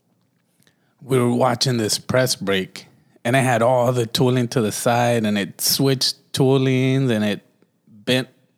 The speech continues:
you know, parts that were really complex, right? And I'm like, "Bro, thi-, like, people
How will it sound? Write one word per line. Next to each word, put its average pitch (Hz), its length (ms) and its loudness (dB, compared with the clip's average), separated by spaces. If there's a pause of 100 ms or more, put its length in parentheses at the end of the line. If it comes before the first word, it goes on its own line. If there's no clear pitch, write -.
(220)
you 117 120 -6
know, 110 280 -4 (200)
parts 123 420 -2
that 110 180 -2
were 107 260 -4 (440)
really 143 260 2
complex, 120 720 0
right? 120 280 0 (1000)
And 117 180 -4
I'm 131 140 0
like, 98 320 -4 (720)
"Bro, 120 320 0
thi-, 135 160 -2 (140)
like, 107 240 -6 (1000)
people 143 520 0